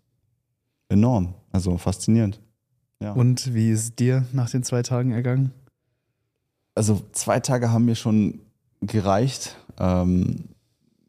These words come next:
Speaker 1: ein bisschen getrunken, aber jetzt auch nicht so auf die Kacke gehauen. Ähm,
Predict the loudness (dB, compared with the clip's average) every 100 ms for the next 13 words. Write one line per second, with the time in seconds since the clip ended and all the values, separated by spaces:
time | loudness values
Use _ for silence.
0 | _ -6 -2 0 2 0 0 0 0 0
1 | 0 0 -2 -2 -2 -2 -2 0 -2 -2
2 | -4 -4 -2 0 0 0 0 -2 -4 -2
3 | 0 0 -2